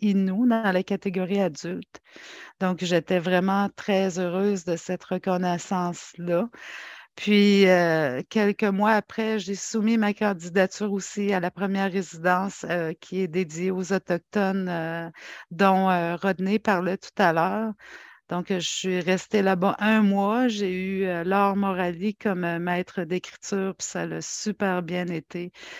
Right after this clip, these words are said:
Puis, euh, je m'étais dit, là, « Carole, le train passe, embarque dedans, là, c'est le moment. »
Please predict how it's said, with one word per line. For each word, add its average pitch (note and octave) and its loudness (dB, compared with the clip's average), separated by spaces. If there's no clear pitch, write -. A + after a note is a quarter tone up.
Puis, F3+ -2
euh, C#3+ -4
je F#3 -4
m'étais F#3+ 2
dit, F#3 -2
là, « G3 2
Carole, G3+ 4
le G3+ 4
train A3+ 2
passe, A3 0
embarque G#3 -2
dedans, F#3+ 0
là, G#3 0
c'est G3 -2
le F#3 -2
moment. » E3+ -4